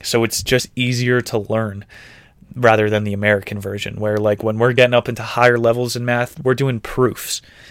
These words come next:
which is, like, use fancy words to describe how you decided that these two angles added up to a hundred eighty degrees. Bitch, it's a straight line. It always equals a hundred eighty degrees. There's your proof. I don't need to use your stupid terms.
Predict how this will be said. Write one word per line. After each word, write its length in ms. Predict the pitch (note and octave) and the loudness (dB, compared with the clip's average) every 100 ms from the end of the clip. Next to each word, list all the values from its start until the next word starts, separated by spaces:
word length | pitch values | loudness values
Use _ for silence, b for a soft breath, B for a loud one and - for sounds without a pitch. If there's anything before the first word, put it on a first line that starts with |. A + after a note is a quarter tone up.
| B | B
which 200 | - A2+ | -4 0
is, 200 | A#2 G#2+ | 0 2
like, 200 | A2 G#2 | 2 2
use 380 | A2 G#2+ B2+ A#2 | -2 -2 -2 -2
fancy 460 | - A#2 A2+ - A2 | -6 -6 -4 -4 -2
words 420 | A2+ A2 A2 - | 0 0 -2 -6
to 140 | - | -4
describe 680 | G2+ G#2+ - A2+ A2 G#2+ G#2 b b b b _ _ | -4 -4 -2 0 0 0 -4 b b b b _ _
how 300 | - B2 A#2 | 0 4 4
you 160 | A#2 | 4
decided 720 | A2+ A2+ - A2 G#2+ G#2+ G#2 - b b - | -2 -2 0 0 0 0 -4 -8 b b -4
that 280 | A#2 A2 | 2 2
these 200 | - G#2+ | 2 -4
two 180 | - A#2 - | -4 -4 -2
angles 440 | A2 G#2+ G#2 G2 | -2 -2 -4 0
added 240 | G#2+ G#2 | 0 0
up 120 | G2+ - | -2 -4
to 120 | G#2+ | -8
a 60 | |
hundred 300 | G#2+ A2 G#2+ | -6 -4 -2
eighty 180 | G#2 G2+ | -2 -4
degrees. 400 | G2+ G#2+ G2+ G2 B B B2 | -6 -8 -8 -10 B B 0
Bitch, 320 | D3+ D#3+ - | 4 6 4
it's 120 | D3 D3 | -2 0
a 60 | |
straight 380 | - - D3+ D#3+ | 0 2 2 2
line. 260 | C#3+ C#3+ C3 | 2 2 4
It 80 | |
always 280 | C3+ C3+ C3 | 4 4 4
equals 260 | B2+ C3 A#2+ | 2 2 2
a 40 | |
hundred 320 | A2+ A#2+ A#2+ | 0 -2 0
eighty 200 | A#2 A#2 | 2 2
degrees. 520 | A2+ G#2+ B2 A2+ G2 - - | 0 2 2 2 -2 -8 4
There's 260 | B2+ C#3+ B2+ | 8 8 8
your 120 | C3 | 2
proof. 440 | - D3+ A#2+ - - B B | 4 4 4 -2 -18 B B
I 80 | - | 4
don't 100 | C#3 | 4
need 140 | C#3 | 4
to 160 | C3+ B2+ | 2 2
use 300 | C3 C3 C3 | 2 0 2
your 100 | B2+ | 2
stupid 380 | - C#3+ B2 A2 | 2 -2 -2 0
terms. 420 | C3+ A#2 G2+ - | 2 2 -2 -16